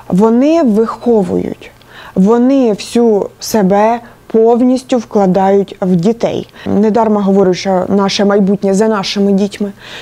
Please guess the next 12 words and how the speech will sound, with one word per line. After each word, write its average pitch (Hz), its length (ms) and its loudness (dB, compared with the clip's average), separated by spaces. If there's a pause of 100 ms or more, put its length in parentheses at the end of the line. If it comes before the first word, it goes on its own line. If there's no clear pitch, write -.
(160)
То 220 200 4
вони 226 520 2
саме 233 360 0
виховують 214 920 0 (460)
таких 233 380 -4
конкурентно 277 680 0
спроможних 220 800 0
людей, 208 760 0 (540)
м, 208 220 0
з 202 160 2
малку 202 500 0
навіть. - 440 -4